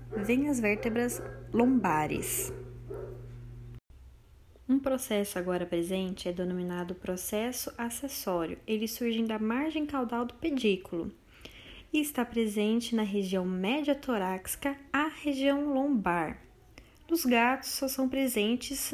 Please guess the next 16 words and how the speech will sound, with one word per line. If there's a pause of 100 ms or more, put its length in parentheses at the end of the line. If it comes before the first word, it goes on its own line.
nas
últimas
torácicas,
ou
seja,
a
T
onze,
T
doze
e
T
treze. (920)
Bom,
esse
foi